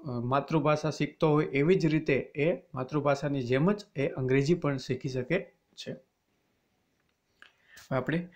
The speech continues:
characteristic of this method જોઈએ કે આ મેથડના કેરેક્ટરિસ્ટિક કયા છે.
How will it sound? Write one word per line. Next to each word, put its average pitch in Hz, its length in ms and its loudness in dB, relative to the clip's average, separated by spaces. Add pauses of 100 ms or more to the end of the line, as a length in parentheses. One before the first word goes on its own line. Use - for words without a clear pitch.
(380)
characteristic 147 840 -2
of 143 80 0 (840)
this 135 100 -4 (100)
method 131 320 -4
જોઈએ 139 440 -2 (600)
કે - 80 -8
આ 139 180 0
મેથડના 139 540 -2
કેરેક્ટરિસ્ટિક 135 880 -4
કયા 123 200 -4
છે. - 240 -12